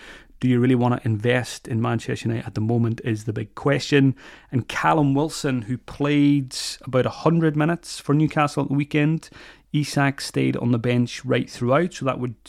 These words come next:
you would think Isak starts Champions League this week,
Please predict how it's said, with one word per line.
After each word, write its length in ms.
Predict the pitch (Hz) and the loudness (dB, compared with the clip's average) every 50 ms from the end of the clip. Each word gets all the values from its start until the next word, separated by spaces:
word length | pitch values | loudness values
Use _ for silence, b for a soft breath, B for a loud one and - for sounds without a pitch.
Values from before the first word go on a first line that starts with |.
| - - | -20 -12
you 140 | - 139 120 | -8 -6 -6
would 120 | 117 - | -6 -6
think 280 | - - 131 127 120 - - | -4 -2 0 0 0 -2 -2
Isak 400 | - 139 135 - - 123 113 - | -4 -4 -4 -2 -2 -4 -4 -4
starts 320 | - - 127 120 117 113 - | -6 -4 -4 -2 -4 -4 -8
Champions 500 | - - - 120 117 110 117 113 107 107 | -10 -8 -6 -4 -4 -2 -2 -4 -4 -2
League 280 | 120 127 139 156 143 139 | 0 0 0 0 0 0
this 220 | 143 135 - - | 0 -2 -2 -2
week, 320 | 139 139 147 147 - - | 0 0 0 -2 -4 -12